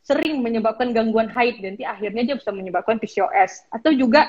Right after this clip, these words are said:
pada waktu di U S G, dilakukan pemeriksaan U S G, dijumpai folikel telurnya itu banyak, kecil-kecil dan tidak aktif. Mungkin folikelnya itu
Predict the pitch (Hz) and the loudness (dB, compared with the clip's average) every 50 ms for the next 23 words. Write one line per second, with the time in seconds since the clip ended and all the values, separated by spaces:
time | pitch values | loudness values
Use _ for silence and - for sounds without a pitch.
0 | - - _ _ _ _ - 233 220 214 226 226 226 226 - 240 226 208 202 214 | 0 -8 _ _ _ _ -2 -2 0 2 0 0 -2 -4 -8 -10 -8 -8 -8 -8
1 | 220 226 - - - 226 226 233 233 226 226 - 208 196 226 247 277 254 247 226 | -8 -10 -10 -10 -10 -6 -2 0 2 0 0 -2 -2 2 2 4 4 4 2 0
2 | 233 233 226 226 220 220 214 - 220 208 208 208 202 208 - 294 285 247 214 196 | 0 -2 -4 -4 -6 -6 -6 -6 -6 -6 -6 -6 -8 -6 -8 -8 -8 -8 -10 -10
3 | 214 202 208 226 226 226 226 220 240 294 311 - _ _ _ _ _ - 233 233 | -6 -2 0 0 2 4 4 4 4 4 0 -4 _ _ _ _ _ -2 -2 0
4 | 233 233 247 233 240 240 240 240 233 254 254 - 349 262 220 240 240 247 262 277 | 0 0 0 0 2 0 0 0 0 -2 -2 -2 0 2 4 4 4 2 2 -2
5 | 320 277 - - 262 - 254 - 269 214 - - 302 254 262 262 262 254 233 185 | -4 -6 -8 -10 -10 -10 -10 -12 -12 -10 -8 -6 -4 -4 -4 -4 -4 -6 -4 -4
6 | 226 226 - _ - 269 262 - - 208 208 - 277 269 - 254 247 247 - - | -6 -8 -8 _ -10 -10 -10 -10 -16 -18 -16 -16 -10 -6 -4 -2 -2 -2 -2 0
7 | 240 226 233 233 233 - 226 - 311 330 320 | 0 0 0 -2 -2 -4 -4 -6 -6 -6 -6